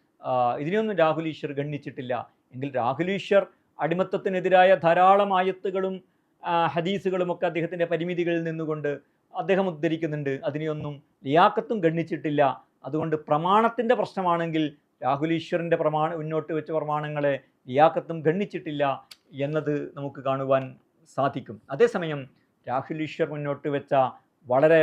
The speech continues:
പ്രബലമായ പൊതു പഠനങ്ങൾ, യൂണിവേഴ്സിറ്റികളുടെ പഠനങ്ങളെ അതിനെക്കുറിച്ച് ലിയാഖത്തിന് പ്രത്യേകിച്ചൊന്നും പറയാനുണ്ടായിരുന്നില്ല എന്ന് സംവാദം ശ്രദ്ധിക്കുന്ന ഏതൊരാൾക്കും മനസ്സിലാക്കാൻ കഴിയും. ലിയാഖത്തിൻ്റെ മറ്റൊരു പ്രധാനപ്പെട്ട വാദം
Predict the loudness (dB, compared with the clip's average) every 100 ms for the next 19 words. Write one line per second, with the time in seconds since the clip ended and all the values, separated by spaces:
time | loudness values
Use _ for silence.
0 | 2 0 4 8 8 6 4 2 0 -4
1 | -2 0 4 4 4 0 -4 -6 -4 -4
2 | -4 -6 -6 -4 0 -2 -2 -6 -6 -4
3 | 0 0 -2 _ _ _ -10 -6 -6 -6
4 | -8 -8 -2 -2 -2 -8 -8 -6 -4 -4
5 | -4 -4 -6 -8 -12 _ _ -6 2 4
6 | 6 6 4 2 2 2 -2 -6 0 0
7 | 0 _ _ -6 -4 -4 -4 -2 4 4
8 | 2 -6 -8 -6 -4 0 0 -2 _ _
9 | 2 4 4 2 0 -10 -10 -10 -8 -8
10 | -8 -10 -14 _ -12 -10 -14 _ _ _
11 | _ _ _ -14 -2 2 2 0 -2 -2
12 | -2 -2 4 4 4 2 2 6 6 2